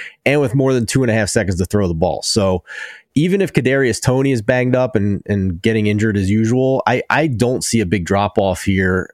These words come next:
If Kelce misses significant time, we can reopen that conversation. If there's a weak link here on this team,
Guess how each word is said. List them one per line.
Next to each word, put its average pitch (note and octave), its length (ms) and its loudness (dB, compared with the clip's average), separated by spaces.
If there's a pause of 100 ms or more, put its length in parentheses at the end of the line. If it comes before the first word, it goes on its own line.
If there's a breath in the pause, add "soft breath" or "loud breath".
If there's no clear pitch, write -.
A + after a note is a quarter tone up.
(280)
If F#2+ 260 -2
Kelce A2 560 0
misses G#2 320 -2
significant F#2 540 -2
time, A2+ 280 0
we G2 120 -2
can F#2 380 -2
reopen G2 420 0
that - 140 -2
conversation. E2+ 840 -2 (440 loud breath)
If A#2+ 140 -2
there's B2+ 180 2
a B2+ 80 2
weak E3 300 0
link C#3 320 0
here A2 260 0
on G#2 160 0
this F#2 180 -2
team, F2+ 500 -2